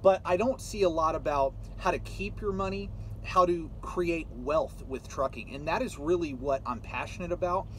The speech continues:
not only with people that are in trucking, but with everybody, people in my family, friends, whoever it is.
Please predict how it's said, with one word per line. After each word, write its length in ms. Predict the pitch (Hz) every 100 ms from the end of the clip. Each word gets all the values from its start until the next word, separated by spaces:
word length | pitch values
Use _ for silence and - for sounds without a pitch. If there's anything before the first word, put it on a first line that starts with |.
| - -
not 260 | 165 240 -
only 320 | 185 196 175
with 240 | 139 139 -
people 300 | 165 - 147
that 140 | 135
are 100 | 127
in 80 | 117
trucking, 460 | - 156 147 131 123
but 240 | 143 -
with 200 | 135 - - - - -
everybody, 480 | 185 170 131 117 113
people 360 | - 170 156
in 60 | 139
my 140 | 104
family, 540 | - 175 170 165 156 135
friends, 480 | - 165 156 151 - - - -
whoever 500 | - 175 170 170 156
it 80 | 143
is. 240 | 156 123